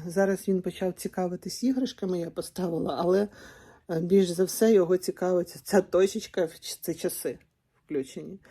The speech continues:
Точечка, яка горить червона, він постійно на неї дивиться. І я так уже думаю, що він найближчим часом може тягнутись до розеток, тому у нас є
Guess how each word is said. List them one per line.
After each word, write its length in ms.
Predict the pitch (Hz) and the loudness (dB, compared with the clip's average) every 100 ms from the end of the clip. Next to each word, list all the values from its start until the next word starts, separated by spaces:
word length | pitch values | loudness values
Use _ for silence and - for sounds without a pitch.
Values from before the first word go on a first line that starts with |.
| - - - _ | -20 -20 -20 _
Точечка, 580 | - 196 190 180 - - | 0 2 2 -2 -4 -4
яка 340 | 160 160 170 156 | 0 0 2 -2
горить 400 | 147 156 147 - | 0 -2 -4 -6
червона, 400 | 160 165 165 147 | -6 -4 -4 -4
він 140 | 151 | -8
постійно 460 | 170 - - 170 160 | -10 -12 -8 -6 -6
на 120 | 156 | -6
неї 240 | 156 151 | -6 -6
дивиться. 600 | 151 185 233 214 - 165 - - - _ - | -4 -4 -2 -6 -8 -14 -14 -20 -20 _ -12
І 100 | 160 | -4
я 220 | 175 175 160 160 _ - - - | -2 -2 -4 -12 _ -20 -20 -6
так 220 | 165 165 | -2 -2
уже 280 | 165 165 165 156 - _ _ - | -4 -4 -4 -4 -18 _ _ -10
думаю, 480 | 175 185 165 151 151 | -2 -2 0 -2 -4
що 180 | - | -8
він 380 | 170 170 160 - - - - | -8 -6 -8 -12 -16 -18 -12
найближчим 640 | 151 160 165 170 - 156 | -4 -2 0 -4 -4 -10
часом 420 | - 165 - 156 | -4 -6 -4 -8
може 240 | 156 151 147 | -6 -8 -8
тягнутись 600 | - 160 165 156 156 156 | -10 -8 -8 -8 -12 -8
до 120 | 165 | -6
розеток, 560 | 170 180 233 254 185 - - - - | -6 -6 -6 -6 -10 -12 -20 -20 -14
тому 200 | - 170 | -6 -2
у 100 | 180 | -2
нас 280 | 170 160 - | -2 -4 -6
є 220 | 202 165 | -4 -2